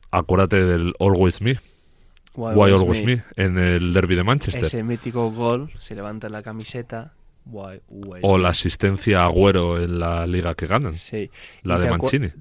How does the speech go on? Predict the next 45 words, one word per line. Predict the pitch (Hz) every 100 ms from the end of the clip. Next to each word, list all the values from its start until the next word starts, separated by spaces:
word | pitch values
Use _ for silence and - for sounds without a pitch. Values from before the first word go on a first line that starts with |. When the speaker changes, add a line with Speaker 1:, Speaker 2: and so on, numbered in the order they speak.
| -
Speaker 2:
te | 107
acuerdas | 107 120 131
de | 127
ese? | - - - _ -
Es | 117
verdad, | 104 98 110 135 -
es | 117 123
verdad. | 104 98 113
¿Y | 117
te | 110
acuerdas | 110 107 131 147
de | 143
ese | 147
gol? | 131 143 160 - _ - - - - - _
Que | 101 101
la | 104
puerta | 104 120 113 101 104
estaba | 107 - 110 107 104
prácticamente | - 113 123 110 113 110 107
vacía. | 107 - 135 120 120 - _ -
No | 113 110
sé | 110
dónde | 107 107
estaba | - 117 117
Speaker 1:
En | 104
la |
Speaker 2:
el | 92
portero. | 98 98
Speaker 1:
pretemporada, | 92 98 110 120
ese | 117 120
que | 98 110 101
hizo | 104 120
de | 110
tacón | 98 101 113 104
y |
la | 101
tiró | 101 98
Speaker 2:
<laughs> |
Speaker 1:
fuera, | 113 113 95 - - - -
que | 120
Mancini | 104 113 - 127 131
le | 120
cambió | 110 110 131
al | 110
momento. | 98 107 113 92